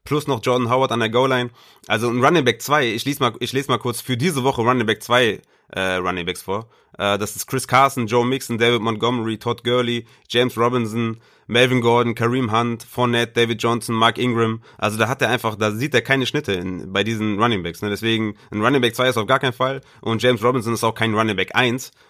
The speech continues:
weil da sind noch ganz andere Kaliber dabei. Aber er ist ein solider Running Back zwei, definitiv. Also so in der Range Running Back sechzehn bis zwanzig wird er,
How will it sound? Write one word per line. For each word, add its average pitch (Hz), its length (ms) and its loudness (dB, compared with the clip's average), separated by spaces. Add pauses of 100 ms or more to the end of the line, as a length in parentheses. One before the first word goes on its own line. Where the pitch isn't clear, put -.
weil 101 360 2
da 104 140 2
sind 110 260 -4
noch 117 140 -2
ganz 120 220 2
andere 131 280 0
Kaliber 104 340 0
dabei. 107 320 0 (260)
Aber 180 200 2
er 170 60 6
ist 165 100 -2
ein 165 80 2
solider 156 300 0
Running 143 260 0
Back 127 160 -4
zwei, 92 220 0
definitiv. 107 440 -4
Also 104 440 0
so 123 120 -8
in 131 100 0
der 127 140 2
Range 147 240 2
Running 139 220 0
Back 123 140 2
sechzehn 135 480 0
bis 117 160 -4
zwanzig 127 480 -2 (340)
wird 123 320 0
er, 113 360 4